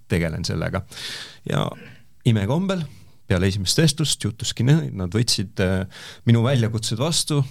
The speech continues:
lubasid, äh, andsid mulle nii-öelda vabad käed selles osas, et me saame sedasi edasi liikuda ja sealt me saime ilusasti tehikuga kokkuleppele. Äh, minu tööle tulek jäi küll peale Rainerit, äh,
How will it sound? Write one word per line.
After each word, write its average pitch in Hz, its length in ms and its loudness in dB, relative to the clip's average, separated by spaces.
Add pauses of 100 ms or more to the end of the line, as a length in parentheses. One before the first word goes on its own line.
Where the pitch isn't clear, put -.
(100)
lubasid, 113 540 2
äh, 101 320 0
andsid 110 340 0
mulle 98 160 -2
nii-öelda 98 240 -2
vabad 123 240 0
käed 131 240 2
selles 98 320 -4
osas, 95 240 -8
et - 140 -14
me 90 80 -2
saame 120 260 8
sedasi 101 540 2
edasi 110 340 2
liikuda 107 460 2 (560)
ja 113 340 2
sealt 123 240 0
me 123 80 2
saime 135 220 6
ilusasti 127 480 2
tehikuga 131 420 2
kokkuleppele. - 540 0
Äh, - 960 -2 (100)
minu 98 720 2
tööle 123 320 4
tulek 104 460 0
jäi 113 160 4
küll 90 100 -4
peale 104 320 4
Rainerit, 98 720 2
äh, 95 480 -2